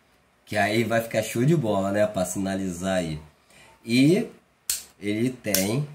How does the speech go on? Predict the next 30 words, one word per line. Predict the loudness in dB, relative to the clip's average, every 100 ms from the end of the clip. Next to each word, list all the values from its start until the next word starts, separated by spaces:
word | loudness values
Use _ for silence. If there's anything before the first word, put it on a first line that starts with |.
| -14
o | -10
quebra-corrente | -4 -2 0 -2 -2 -4 -4 -6 -4
aqui, | -4 -2 -4
que | -6
é | -6
a |
chave | -6 -4 -2 -2
de | -4
luz | -4 -6
que | -8
desliga | -6 -4 -4 -4 -2 -2
tudo | -4 -6 -2
e | -2
liga, | -2 -4 -4 -8 -10 -16 _
tá? | -6 -6 -6 -14 -20 -6
E | -4
só, | -2 2 4 4 0 -14 -20 -20 _ 2
essa | 4 4
chave | 4 4 6
de | 4
luz | 4 4 2
aqui, | -2 -4 -4 -2 0
pessoal, | -2 -2 -2 -2 -4 -8 -14 -20 -8
ela | -4
só | -2 -2 0
não | 2 2 2 2
desliga | 0 0 0 -2 0 0 0 -2 -4 -10 -20 -20 _ _ _ _ _ _
as | -2 0
setas, | -2 -6 -6 -4 -2 -4 -4 -8 -8
tá? | -10 -6 0 0 -2